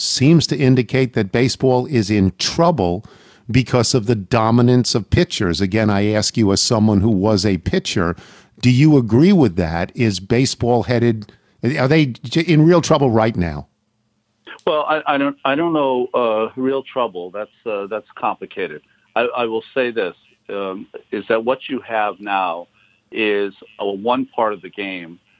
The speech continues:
Speaker 2: is so much better than the other part of the game. And, uh, the reason that you're trying to level some of the playing field, and we've heard talk,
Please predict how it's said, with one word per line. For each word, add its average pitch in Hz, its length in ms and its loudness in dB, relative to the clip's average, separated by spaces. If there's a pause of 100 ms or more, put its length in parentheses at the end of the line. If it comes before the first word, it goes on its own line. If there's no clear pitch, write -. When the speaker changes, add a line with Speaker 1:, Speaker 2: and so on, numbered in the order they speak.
(160)
Speaker 2:
is 98 120 -4 (100)
so 120 120 -2
much 107 260 -8
better 95 380 -4 (120)
than 92 280 -8
the 92 220 -10
other 98 260 -2
part 82 300 -6
of 76 60 -10
the 80 100 -14
game. 76 340 -10 (380)
And, 104 460 -4 (100)
uh, 95 360 -8
the 107 100 -6
reason 101 760 -8 (260)
that 104 240 -2
you're 95 200 -6
trying 120 440 -2
to 95 260 -6 (120)
level 104 540 -4 (140)
some 120 160 -6
of 117 80 -6
the 92 80 -12
playing 113 420 -10
field, 90 240 -4 (340)
and 107 160 -4
we've 113 220 -4
heard 110 220 -2
talk, 98 320 -4